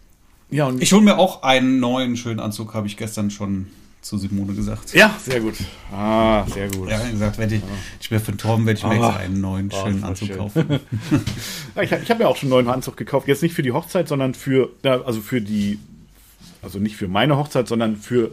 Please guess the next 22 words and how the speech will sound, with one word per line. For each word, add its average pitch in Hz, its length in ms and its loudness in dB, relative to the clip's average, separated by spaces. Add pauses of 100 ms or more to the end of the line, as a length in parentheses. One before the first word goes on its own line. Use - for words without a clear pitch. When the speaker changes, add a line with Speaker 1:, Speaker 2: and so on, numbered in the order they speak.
Speaker 1:
die 101 180 -4
Hochzeitsfotografie 101 920 -6 (480)
habe 131 120 -8
ich 113 60 -12
mir 127 60 -2
einen 113 80 2
neuen 107 180 0
Anzug 110 280 -8
gekauft. 107 380 -10
Eigentlich 123 240 -2
wollte 143 180 4
ich - 80 -18
nur, 131 380 2
ähm, 117 140 -2
bei 113 60 -4
uns 131 280 -8
hier, 117 200 -6
äh, 110 260 -6 (600)
äh, 104 240 -10 (340)
ins, 104 180 -6
ins 104 180 -8
Kaufhaus. 156 560 0